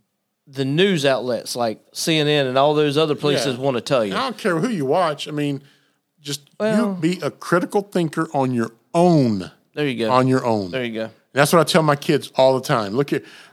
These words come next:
Speaker 2: you know, Arabella once t-, once said, "I hate Donald Trump." Why? Well, 'cause my teacher said so.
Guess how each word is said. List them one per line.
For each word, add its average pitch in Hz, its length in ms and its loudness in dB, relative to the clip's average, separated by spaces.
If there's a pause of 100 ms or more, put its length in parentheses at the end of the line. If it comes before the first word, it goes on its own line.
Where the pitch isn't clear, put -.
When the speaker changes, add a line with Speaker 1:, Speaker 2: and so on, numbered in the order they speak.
Speaker 2:
you 147 100 -2
know, 139 60 -6 (240)
Arabella 151 260 2
once 135 240 0
t-, 143 180 -8
once 123 200 -4
said, 117 140 -4
"I 143 120 -2
hate 135 180 -4
Donald 117 220 -6
Trump." 104 300 -10
Why? 131 340 -2 (400)
Well, 185 140 -4
'cause 180 140 -2
my 185 120 0
teacher 226 320 -6
said 113 320 -4
so. 95 320 -8